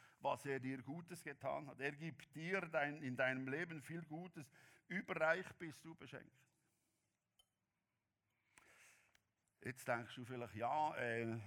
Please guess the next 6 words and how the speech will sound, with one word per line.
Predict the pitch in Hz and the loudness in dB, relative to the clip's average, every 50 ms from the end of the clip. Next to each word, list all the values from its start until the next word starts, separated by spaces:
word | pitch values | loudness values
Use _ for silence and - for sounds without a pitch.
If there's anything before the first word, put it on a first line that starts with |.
| 120 | -8
jetzt | 135 139 - - | -10 -10 -6 -2
hört | 131 113 117 - 123 | -2 -2 -2 0 0
er | 120 127 | 0 0
auf. | 151 160 156 135 - - - - - - - - - _ _ _ _ _ _ _ _ _ _ _ _ _ _ _ _ _ _ _ _ _ _ _ _ _ | 0 -2 -4 -6 -6 -8 -14 -16 -18 -18 -20 -20 -20 _ _ _ _ _ _ _ _ _ _ _ _ _ _ _ _ _ _ _ _ _ _ _ _ _
Weil | - 113 117 120 | -8 -6 -4 -4
in | 117 | -2